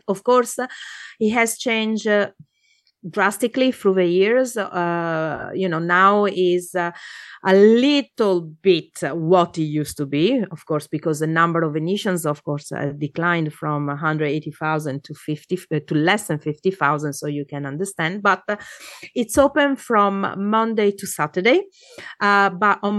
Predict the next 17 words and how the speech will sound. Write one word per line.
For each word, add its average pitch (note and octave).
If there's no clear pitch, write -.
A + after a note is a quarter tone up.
Mondays, G3+
uh, F3+
there F#3+
isn't F#3
the E3
fish -
market. D#3+
There D#3
is D#3
only D#3+
the D#3
vegetables F3
because, D3+
of D3
course, D3
the D3
fishermen D3+